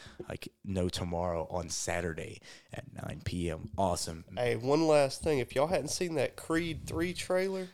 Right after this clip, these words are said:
Speaker 1: Woo!
Speaker 2: go watch it.
Speaker 1: Woo, it
Speaker 2: It's
Speaker 1: looks
Speaker 2: looking
Speaker 1: good.
Speaker 2: good.
Speaker 1: It looks good. It looks good.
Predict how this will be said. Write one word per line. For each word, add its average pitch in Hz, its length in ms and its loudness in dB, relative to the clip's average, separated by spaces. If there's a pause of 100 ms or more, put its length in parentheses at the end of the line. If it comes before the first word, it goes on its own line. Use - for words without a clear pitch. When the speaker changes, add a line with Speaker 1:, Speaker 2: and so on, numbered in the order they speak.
(160)
Speaker 1:
Woo! 370 320 12
Speaker 2:
go 370 140 12
watch 349 540 12
it. - 200 -10
Speaker 1:
Woo, 359 380 12
it - 60 10
Speaker 2:
It's 190 140 8
Speaker 1:
looks - 20 4
Speaker 2:
looking 180 400 10
Speaker 1:
good. 165 240 10
Speaker 2:
good. 165 100 8
Speaker 1:
It 165 40 10
looks 156 240 8
good. 135 320 6
It 147 200 4
looks 151 340 8
good. 139 420 8